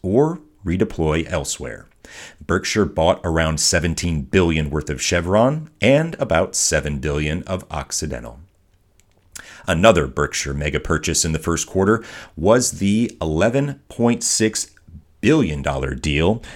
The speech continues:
to buy Allegheny. Allegheny is a conglomerate that has interest in many sectors, including concrete, steel, toys, and hotels, but it has a large presence in the insurance industry,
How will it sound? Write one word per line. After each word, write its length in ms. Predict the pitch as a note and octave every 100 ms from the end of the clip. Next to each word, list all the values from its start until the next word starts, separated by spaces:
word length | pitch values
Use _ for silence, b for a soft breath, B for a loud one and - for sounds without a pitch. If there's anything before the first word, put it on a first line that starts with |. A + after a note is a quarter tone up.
| B
to 120 | -
buy 480 | A2+ D#2+ D#2 F2 G#2+ B B B
Allegheny. 600 | B2 A2+ D#2+ C#2+ B1+ A#1 - _ _ _ _ B B
Allegheny 560 | F#2 F#2+ B2+ B2+ B2+ A#2+
is 160 | G#2
a 80 | F#2+
conglomerate 840 | G2+ - G#2 D2 D#2+ F2 D2 C2 - _ _
that 160 | - E2
has 260 | E2+ - -
interest 520 | A#2+ - B2 - -
in 240 | F2 E2
many 220 | F2+ G2+
sectors, 580 | D2 - C#2+ - G#1+ - -
including 480 | F2+ - F#2 C2+ C2
concrete, 680 | - E2 D2+ F2+ F#2+ - - _ _
steel, 580 | - - F#2+ G#2 A2 - _ _ -
toys, 540 | A#2 B2+ D#3 D#3 - G2
and 240 | A#2 C3
hotels, 640 | A#2+ C3 - F#2 B1+ A#1+ - B B -
but 240 | C#3+ - - B B
it 120 | F#2 E2
has 200 | F2 D#2+
a 80 |
large 600 | C#2 C#2 A#2 C#3+ F2+ - -
presence 560 | D2 D2 C#2+ - -
in 140 | - F#2+
the 100 | G2+
insurance 560 | G#2 - D3 G2 C#2+
industry, 520 | - C#2+ - - C#2+